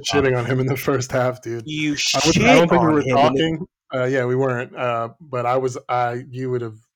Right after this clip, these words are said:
Speaker 2: I was slandering the fuck out of him in the first half,
Speaker 1: Bro.
Speaker 2: and then he got that nice assist.
Speaker 1: Beautiful dime, my lord. I turned it right at that assist, and I was like, "Jesus." Immediately, I shut it off because I was like, "Fucking hell. Of course they're gonna do
Speaker 2: Yeah,
Speaker 1: this
Speaker 2: it was
Speaker 1: right when I
Speaker 2: over.
Speaker 1: watch it."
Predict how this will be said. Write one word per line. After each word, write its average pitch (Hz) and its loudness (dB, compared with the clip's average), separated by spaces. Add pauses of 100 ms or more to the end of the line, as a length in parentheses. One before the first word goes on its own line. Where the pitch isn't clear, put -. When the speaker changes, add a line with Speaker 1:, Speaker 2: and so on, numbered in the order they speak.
(320)
Speaker 2:
I 127 -2
was 117 -6
slandering 117 -8
the 110 -10
fuck - -6
out 113 -2
of 123 -4
him 139 -2
in 127 -2
the 127 -8
first - -8
half, 120 -4
Speaker 1:
Bro. 220 0
Speaker 2:
and 120 -6
then 123 -8
he 123 -8
got 123 -6
that 123 -2
nice 120 -6
assist. 117 -10 (680)
Speaker 1:
Beautiful 302 0
dime, 285 2
my 135 -2
lord. 170 0 (280)
I 233 2
turned 247 -2
it 143 -2
right 160 -4
at - -4
that 135 -6
assist, - -6
and 151 -2
I 131 -2
was 117 -4
like, 98 -10
"Jesus." 113 -6
Immediately, 120 0
I 113 0
shut 123 -2
it 110 -2
off 110 2
because 110 -6
I 104 -4
was 101 -6
like, 92 -18
"Fucking - -16
hell. 92 -16
Of 101 -20
course 120 -2
they're 98 -8
gonna 95 -12
do 95 -10
Speaker 2:
Yeah, 101 -8
Speaker 1:
this 101 -8
Speaker 2:
it 117 -4
was 120 -2
Speaker 1:
right 117 -2
when 110 -6
I 113 -10
Speaker 2:
over. 110 -8
Speaker 1:
watch 107 -4
it." 98 -10